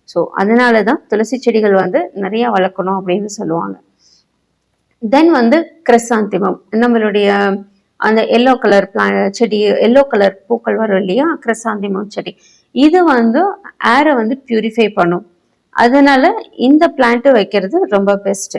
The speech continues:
அடுத்தது இங்கிலீஷ் ஈவி அப்படின்னு சொல்லி ஒரு பிளான்ட் இருக்கு. இருக்கிறதுலயே இந்த இங்கிலீஷ் ஈவி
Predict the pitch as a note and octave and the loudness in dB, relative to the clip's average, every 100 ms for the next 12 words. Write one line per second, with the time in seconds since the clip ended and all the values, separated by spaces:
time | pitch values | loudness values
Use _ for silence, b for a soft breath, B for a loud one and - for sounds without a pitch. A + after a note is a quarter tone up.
0 | - A3 A3+ A3+ G#3+ C#4+ - - A3+ A#3 | -6 -6 -4 -2 -2 -4 -10 -4 0 0
1 | B3 C4+ C4+ - - G#3 G3 G#3+ F3 - | 2 0 -2 -10 -8 -6 -4 -6 -6 -8
2 | - G#3+ G#3+ A3 F#3 B3+ B3+ F3 - - | -12 -4 -4 -2 -2 0 -2 -4 -6 -6
3 | G3+ G3+ F3+ - - b b b b _ | -6 -8 -8 -8 -10 b b b b _
4 | G3 D4+ D#4+ - C#4+ A#3 G#3 G#3+ B3 C4 | 0 2 2 0 0 2 2 2 2 0
5 | - G#3+ C4+ D4 D#4 - - A3+ B3 C#4+ | -6 -2 2 2 0 -2 -2 0 2 0
6 | - G#3+ G#3+ A#3 | -2 -6 -4 -6